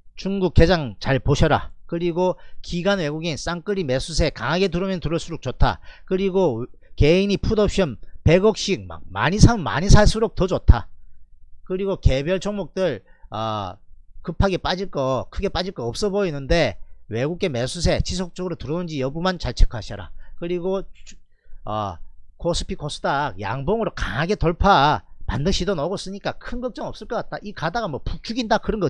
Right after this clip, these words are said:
잘 없을 거예요, 아마. 왜? 공매도 때리고 이랬던 부분들 청산도 들어올 거기 때문에 자, 밑으로 막 페이크 치기보다는 제법 강하게 갈 가능성이 있다. 해외 선물도 잘 체크하셔라. 현재 플러스 영점오육, 플러스 영점영육,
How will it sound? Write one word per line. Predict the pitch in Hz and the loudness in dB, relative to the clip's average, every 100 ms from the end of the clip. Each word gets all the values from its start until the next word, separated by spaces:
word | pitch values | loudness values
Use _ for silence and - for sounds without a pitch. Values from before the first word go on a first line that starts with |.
| - | 6
잘 | 135 170 | 6 8
없을 | - 185 | 4 8
거예요, | 196 135 104 | 8 10 6
아마. | 104 95 107 - - - - _ _ - - - - | 2 -2 -4 -10 -18 -20 -20 _ _ -18 -18 -18 -6
왜? | 127 104 - - - | -4 -4 -8 -14 -16
공매도 | 110 117 143 165 | -12 -8 -6 -6
때리고 | 190 165 | -6 -6
이랬던 | 151 160 170 | -8 -8 -8
부분들 | 135 170 175 131 139 123 113 - - | -8 -8 -8 -6 -4 -4 -6 -10 -12
청산도 | - 214 190 139 | -10 0 0 0
들어올 | - 120 147 | -8 -8 -6
거기 | 202 160 | -6 -6
때문에 | 127 139 131 107 123 95 - - - - - - | -8 -8 -10 -8 -8 -10 -14 -18 -20 -20 -20 -2
자, | 98 - - - - - - | -2 -2 -14 -18 -18 -16 -10
밑으로 | 185 - 175 175 | -10 -6 -2 -2
막 | 117 - | -4 2
페이크 | - 196 175 | 2 2 -6
치기보다는 | - 196 175 185 170 170 196 - - - - - - | -8 -6 -6 -2 -2 -2 -4 -8 -18 -16 -14 -14 -12
제법 | - 170 170 156 190 185 - | -4 0 0 2 2 2 -4
강하게 | - 107 127 143 | -8 -6 -2 -4
갈 | - 139 | -2 -4
가능성이 | 110 113 123 | -4 -6 -8
있다. | 110 - 90 - | -8 -6 -8 -6
해외 | - 139 175 196 | -4 0 2 2
선물도 | 208 196 180 185 | 0 -2 -6 -6
잘 | 135 | -6
체크하셔라. | 131 - 127 123 120 - - - | 0 0 0 -8 -10 -10 -14 -14
현재 | 156 165 165 196 185 - - - | -10 -8 -4 -2 -4 -10 -16 -10
플러스 | 175 190 - | -6 -6 -2
영점오육, | 170 170 170 143 131 170 175 - | -4 -2 -8 -6 -6 -6 -6 -8
플러스 | 196 - 165 | -8 -4 -4
영점영육, | 175 160 143 185 | -4 -4 -4 -6